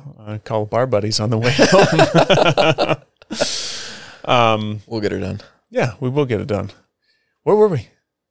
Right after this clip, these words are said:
Speaker 2: I don't know. We stopped, started fucking talking. What the hell were we talking about?
Speaker 1: I don't know what we were talking about. We lost our, we lost our place. Um,
Speaker 2: I think
Speaker 1: I
Speaker 2: you
Speaker 1: don't
Speaker 2: have
Speaker 1: know.
Speaker 2: a
Speaker 1: Is this
Speaker 2: man.
Speaker 1: it?
Speaker 2: I think you have a man crush on Bill.
Speaker 1: Uh, you know what? Br-, Bill's my bro, man. I,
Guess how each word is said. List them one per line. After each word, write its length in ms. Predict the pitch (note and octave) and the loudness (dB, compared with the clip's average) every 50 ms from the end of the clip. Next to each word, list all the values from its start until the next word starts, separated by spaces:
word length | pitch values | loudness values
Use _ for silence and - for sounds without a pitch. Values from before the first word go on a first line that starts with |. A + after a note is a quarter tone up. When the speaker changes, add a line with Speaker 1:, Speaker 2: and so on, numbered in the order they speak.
| _ _ _ _ _ | _ _ _ _ _
Speaker 2:
I 80 | - A2 | -14 -10
don't 160 | B2+ F3+ D3+ | -8 -4 -2
know. 160 | A2 G2 G#2+ C3+ D3 | -2 -2 -2 -2 -4
We 60 | B2 | -8
stopped, 460 | A#2 - - - D2+ - _ _ _ - | -8 -10 -10 -10 -10 -12 _ _ _ -14
started 300 | - - - A#2+ B2+ A#2+ | -10 -6 -4 -4 -4 -2
fucking 280 | - C#3+ C#3 C3+ B2+ | -4 -4 -4 -4 -4
talking. 600 | A#2+ B2 B2+ B2 - C3 A#2+ A#2 A#2 A2 A2 A2 - _ _ _ _ _ _ _ _ _ _ _ _ _ | -4 -4 -4 -4 -6 -6 -6 -6 -6 -6 -8 -8 -12 _ _ _ _ _ _ _ _ _ _ _ _ _
What 120 | _ _ - | _ _ -18
the 60 | - | -14
hell 160 | A#2 B2 A2 G#2 | -10 -8 -6 -4
were 100 | G#2+ B2 | -2 -2
we 80 | B2+ A#2+ | -2 -4
talking 320 | - - - - - - | -6 -6 -8 -10 -10 -10
about? 180 | - A#2 - - _ | -12 -12 -12 -12 _
Speaker 1:
I 160 | - C3+ C#3+ | -6 -4 -4
don't 100 | A2 G2+ | -4 -4
know 80 | F#2+ F#2+ | -4 -6
what 100 | G2 G#2 | -6 -8
we 60 | G#2 | -8
were 60 | G#2 | -10
talking 260 | - - A2+ A2 A#2 A2+ | -8 -8 -8 -8 -8 -8
about. 280 | A#2+ B2 B2 C3 C3+ | -6 -6 -6 -6 -6
We 100 | C#3+ B2+ | -6 -4
lost 280 | B2 C3 B2+ B2+ - - | -2 -2 -2 -2 -2 -4
our, 60 | B2 A#2 - - - | -6 -6 -8 -8 -6
we 100 | C3+ C3 | -4 -2
lost 300 | B2+ A#2+ A#2 A2+ - - | 0 0 0 -2 -4 -6
our 60 | B2 | -8
place. 420 | - - A#2 A2 A2 - - - _ _ _ _ _ _ _ _ _ _ | -6 -4 -4 -4 -4 -4 -8 -10 _ _ _ _ _ _ _ _ _ _
Um, 420 | - C3 B2+ B2+ B2 B2 B2 A#2+ - _ _ _ - | -2 0 2 2 0 -2 -6 -10 -14 _ _ _ -4
Speaker 2:
I 80 | G#2+ | -2
think 120 | - - D3+ | 0 0 2
Speaker 1:
I 40 | |
Speaker 2:
you 80 | C3 A#2 | 4 4
Speaker 1:
don't 20 | |
Speaker 2:
have 0 | |
Speaker 1:
know. 40 | G2+ | 4
Speaker 2:
a 20 | F#2+ | 4
Speaker 1:
Is 60 | F#2 | 4
this 140 | F#2 F#2 G2 | 4 4 4
Speaker 2:
man. 100 | - B3 | 4 4
Speaker 1:
it? 140 | - - - - | 2 -2 -6 -8
Speaker 2:
I 80 | F#2+ | -6
think 160 | - - D3 | -6 -4 -2
you 60 | A2 G2+ | -2 -2
have 80 | F#2 F2+ | -2 -2
a 20 | |
man 220 | F2+ F2+ F#2 G2 G2 | -2 -2 -2 -2 -2
crush 240 | - G2 F#2+ - - | -2 -4 -4 -2 -2
on 140 | G2 G2 | -2 -2
Bill. 280 | G2 G#2 G#2 G#2 G#2 - _ _ _ _ _ _ _ _ _ _ _ _ _ _ _ _ _ _ _ - | -2 -2 -2 -2 -2 -4 _ _ _ _ _ _ _ _ _ _ _ _ _ _ _ _ _ _ _ 2
Speaker 1:
Uh, 200 | C#3+ D#3 - - - - | 4 4 4 2 0 -4
you 320 | F3 C#3 D#3 D#3+ E3+ F3 | -6 -6 -6 -2 0 2
know 100 | G#3 C#4 | 4 4
what? 260 | D4+ C#4+ C4+ C#4+ C#4 G#3+ | 6 6 6 4 4 4
Br-, 160 | G3+ G#3+ - | 4 4 4
Bill's 240 | D3+ C#3+ G#3 A#3 A#3+ | 4 4 4 4 4
my 100 | D4+ D4+ | 2 0
bro, 360 | A3 F3 G#3 B3 C4+ A#3 F3+ | 2 4 6 6 6 6 4
man. 360 | D3 D3 C#3+ D3 D#3 D#3+ - - | 4 4 4 4 2 0 0 -2
I, 140 | - C#3+ | -2 -2